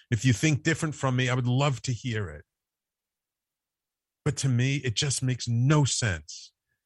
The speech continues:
No sense at all. But again, that's the, that's working on the symptom. That's a symptom.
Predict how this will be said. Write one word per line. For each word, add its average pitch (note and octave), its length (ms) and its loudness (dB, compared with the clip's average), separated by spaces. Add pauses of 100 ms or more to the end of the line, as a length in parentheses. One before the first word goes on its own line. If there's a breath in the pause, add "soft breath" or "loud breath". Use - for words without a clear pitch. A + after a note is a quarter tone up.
(140)
No C3+ 280 6
sense A#2 400 0
at G2+ 100 0
all. E2 400 -8 (4000)
But A#2 120 2
again, F#2+ 380 2
that's G2+ 280 -2
the, G2 320 0 (520)
that's C3 260 -2
working C3+ 380 0
on A2 120 4
the F#2 80 4
symptom. - 580 -2 (4000)
That's A#2+ 200 -2
a A2+ 60 -4
symptom. F2 560 -2